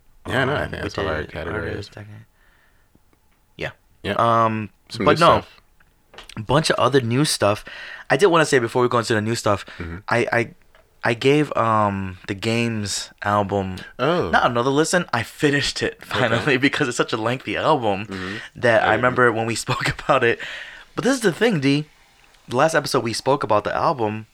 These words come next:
Speaker 2: Thank
Speaker 1: Mm-hmm.
Speaker 2: you. Um, the second half of the album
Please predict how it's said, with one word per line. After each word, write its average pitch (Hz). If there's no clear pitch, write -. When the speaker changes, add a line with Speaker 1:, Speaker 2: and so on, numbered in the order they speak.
Speaker 2:
Thank 113
Speaker 1:
Mm-hmm. 98
Speaker 2:
you. 101
Um, 104
the -
second 240
half 160
of 156
the 110
album 131